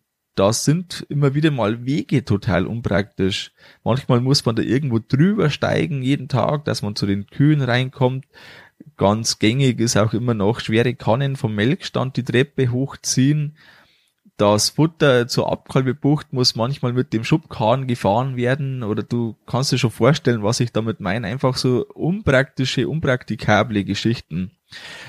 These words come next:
Und das ist was, das, äh, sollte man ausmerzen, <laughs> soweit es geht. Äh, wenn die Gegebenheiten einfach mal so sind, wie sie sind, dann sind sie erstmal so, aber trotzdem kann man ja überlegen, wie es einfacher geht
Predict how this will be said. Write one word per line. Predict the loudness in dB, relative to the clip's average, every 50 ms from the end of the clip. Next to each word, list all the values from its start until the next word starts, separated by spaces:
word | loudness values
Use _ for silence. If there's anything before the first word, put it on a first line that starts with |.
| -18 -20 -14 _
Und | -4 -4 -4 -4 -6 -4 0
das | 0 2 2 0 -4 -6 -12 _ _ _ _ _ _ _ _ _ _ 2
ist | 4 4 4 4
was, | 4 4 4 2 0 2
das, | 2 2 4 4 0 0 -2 -6 -8 -4
äh, | -2 0 0 2 4
sollte | 2 4 4 2 0 0 -4 -4
man | -2 -2 -2 -4 -4 -6 -8 -12 _ _ _ _ _ _ _ _
ausmerzen, | -4 -2 0 0 0 0 -2 -2 -4 -2 0 0 0 0 0 -2 -4 -4 -4
<laughs> |
soweit | -2 -2 0 0 2 2 2 0 0 -4
es | -10 -8 -2
geht. | 2 4 4 4 4 2 -4 _ -20 -20 -20 -20 -20 -20 -20 _ _
Äh, | -2 0 0 0 0 -2
wenn | -4 -2
die | -2 0
Gegebenheiten | 0 0 -2 0 2 2 2 4 4 4 4 4 2 2 0 -4
einfach | -4 0 0 0 0 2
mal | 2 2 2
so | 2 0
sind, | 2 2 2 2 2 0
wie | -2 -2
sie | -2 -2
sind, | 0 2 0 0 0 -2 -4
dann | -6 -6
sind | 2 2 2 2 2 -2
sie | -6 -4 -2
erstmal | 0 0 -2 -2 -2 -2 -2
so, | 0 0 0 0
aber | 0 0
trotzdem | 0 0 0 0 0 -2 -2 -4 -4
kann | -2 -2 -2 0
man | 0 -2 -2
ja | 0
überlegen, | 0 2 2 2 2 2 0 0 0 -2 -4 -4 0
wie | 0 2
es | 2 2 0
einfacher | -2 -4 -4 -4 0 0 0 0 0 -2 -6
geht | -6 -6 -6 -4 -4 -4 -4 -6